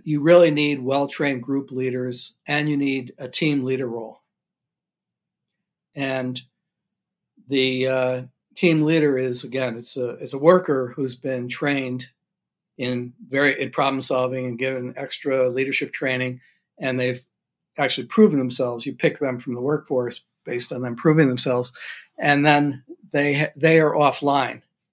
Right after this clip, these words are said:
Now, in the Toyota plant, the normal ratio, a typical ratio would be you have a group leader, you have four team leaders, and then you have maybe twenty to twenty-five people. So each team leader might have f-,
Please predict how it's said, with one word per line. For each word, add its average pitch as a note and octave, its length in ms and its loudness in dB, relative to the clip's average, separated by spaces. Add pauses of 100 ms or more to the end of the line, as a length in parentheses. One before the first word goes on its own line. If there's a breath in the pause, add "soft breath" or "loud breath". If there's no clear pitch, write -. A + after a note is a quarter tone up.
(380)
Now, C3 140 -2
in C3 80 -2
the C3 80 -4
Toyota F3+ 320 6
plant, C#3 420 0 (480)
the B2 260 -6
normal D3+ 400 2
ratio, C3 760 0
a - 140 -10 (140)
typical D3+ 280 0
ratio C3+ 320 2
would B2 140 -4
be C3 160 -2
you B2 160 -2
have B2+ 180 -4
a A#2+ 60 -8
group F3 280 2
leader, D3 380 4
you B2+ 120 -4
have B2+ 200 -4
four C#3 220 -2
team C#3 320 -2
leaders, B2+ 480 -2
and A#2+ 120 -10
then A#2+ 80 -10
you B2 100 -8
have B2 200 -6
maybe B2 260 -6
twenty B2+ 280 -4
to A#2+ 60 -4
twenty-five B2 500 -6
people. A#2+ 380 -8 (680)
So B2 200 -2
each B2 420 -4 (340)
team D#3 280 4
leader C3 240 -2
might B2 220 -4
have B2+ 180 -6
f-, - 260 -18